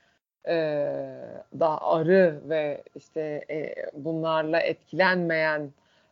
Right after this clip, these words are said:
ve hepsini aynı anda, hepsine de aynı anda hükmedebilen birisi olarak hani söylüyorlar ya. Hani Alia biraz öyle gibi, e, geliyor insana. Başta lan Paul mu diyorsun, sonra Alia daha dehşet bir şey çıkıyor falan filan ama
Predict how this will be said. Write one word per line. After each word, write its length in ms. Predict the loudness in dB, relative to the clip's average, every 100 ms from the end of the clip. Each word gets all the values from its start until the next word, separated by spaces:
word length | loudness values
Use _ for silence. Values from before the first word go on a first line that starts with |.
| -2
ve 80 | 2
hepsini 580 | 2 0 -2 2 4 4
aynı 420 | 6 4 4 4
anda, 600 | 2 2 2 2 2 -2 -8
hepsine 580 | -6 -4 -6 _ 0 2
de 60 | 4
aynı 300 | 2 2 0
anda 180 | 0
hükmedebilen 880 | -4 -6 -2 0 2 2 2 2 0 -8 _ _ _ _ _ _
birisi 500 | -2 -2 -2 -6 -12 -12 _ _ _ _ _ _ _
olarak 380 | -4 -4 -4 -10
hani 140 | -14
söylüyorlar 720 | -8 -4 0 4 4 6 4
ya. 260 | 4 4 0 _ _
Hani 120 | -4 2
Alia 520 | 6 6 8 8 8
biraz 300 | 8 8 8
öyle 260 | 6 6
gibi, 280 | 6 8 8
e, 640 | 8 4 -4 -8 -12 -10
geliyor 480 | -4 2 2 4 2
insana. 420 | 0 -4 0 4
Başta 340 | 4 4 0 2
lan 220 | 2 2
Paul 320 | 6 10 10
mu 220 | 8 0
diyorsun, 360 | 0 -4 -4 -8
sonra 260 | -2 0 4
Alia 380 | 4 4 4
daha 280 | 4 2 2
dehşet 480 | 2 2 -2 -2 -2
bir 40 |
şey 180 | -6 -6
çıkıyor 380 | -8 -2 -2 0
falan 300 | 2 2 2
filan 260 | -2 -4 -2
ama 300 | 0 -2